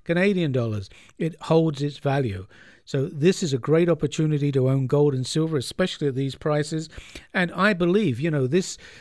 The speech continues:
we're in the summer. You know, we're in those doldrums where the market is a little soft. Um, it's thinly traded.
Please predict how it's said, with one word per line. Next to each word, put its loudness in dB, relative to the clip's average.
we're 4
in 4
the 2
summer. 0
You 0
know, 4
we're 4
in 2
those 2
doldrums 2
where 4
the 0
market 2
is 0
a 2
little 0
soft. -2
Um, -2
it's -6
thinly 4
traded. 2